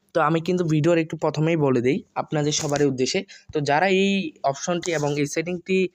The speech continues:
সম্পর্কে জানেন তাদের জন্য কিন্তু আজকের এই ভিডিওটা না, যারা জানেন না তাদের জন্য কিন্তু আজকের এই ভিডিওটা। আশা করি যে আপনারা অনেকেই জানেন আবার অনেকেই জানেন না, ঠিক আছে। তো যারা জানেন না তাদের জন্য কিন্তু আমি প্রতিনিয়ত ভিডিও নিয়ে আসি, ঠিক আছে। তো আপনি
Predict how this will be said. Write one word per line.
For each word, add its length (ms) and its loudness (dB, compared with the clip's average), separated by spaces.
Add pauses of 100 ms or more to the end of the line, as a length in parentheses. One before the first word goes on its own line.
(180)
সম্পর্কে 540 -2
জানেন 340 0 (100)
তাদের 300 0
জন্য 220 0
কিন্তু 260 -8
আজকের 340 0
এই 100 4
ভিডিওটা 480 2
না, 140 -2 (380)
যারা 220 2
জানেন 340 0
না 100 -2
তাদের 320 2
জন্য 260 -2
কিন্তু 240 -4
আজকের 320 0
এই 100 2
ভিডিওটা। 400 -2 (100)
আশা 320 -4
করি 200 -2
যে 120 0 (380)
আপনারা 280 6
অনেকেই 320 2
জানেন 240 0
আবার 200 0
অনেকেই 320 -2
জানেন 260 -2
না, 140 -2
ঠিক 200 -4
আছে। 180 -2 (300)
তো 100 -10
যারা 260 2
জানেন 240 0
না 100 0
তাদের 280 0
জন্য 200 -2
কিন্তু 220 2
আমি 120 0 (180)
প্রতিনিয়ত 440 -2 (120)
ভিডিও 240 0
নিয়ে 180 -2
আসি, 280 -6
ঠিক 160 -2
আছে। 180 -4 (240)
তো 120 -14
আপনি 160 0